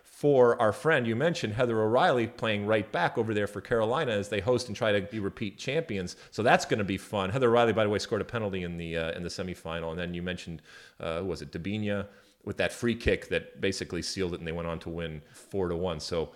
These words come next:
they vanquished, both Chicago and, uh, and Carolina vanquished Cascadia, and they said, "No more Cascadia for you." So we'll see what happens in that final. Yeah, I think that there is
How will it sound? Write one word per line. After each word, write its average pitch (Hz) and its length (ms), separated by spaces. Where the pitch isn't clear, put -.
they 92 140
vanquished, 110 680
both 110 120
Chicago 127 600
and, 98 420
uh, 85 460
and 95 100
Carolina 110 400
vanquished 113 540
Cascadia, 104 760
and 90 80
they 92 60
said, 120 200
"No 135 120
more 127 160
Cascadia 104 640
for - 160
you." 104 200
So 98 160
we'll 101 120
see 117 200
what 107 140
happens 98 380
in 98 100
that 92 160
final. 87 320
Yeah, 104 220
I 120 100
think 139 180
that 135 100
there 127 260
is 110 280